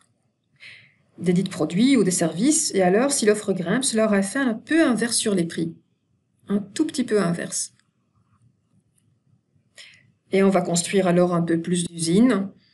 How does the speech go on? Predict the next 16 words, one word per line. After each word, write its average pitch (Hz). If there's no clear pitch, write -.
pour 180
croître 180
son 175
business, 180
et 208
on 190
est 180
plus 190
optimiste 196
pour 170
le 165
futur, 220
cela 196
va 180
aider 180
l'emploi 180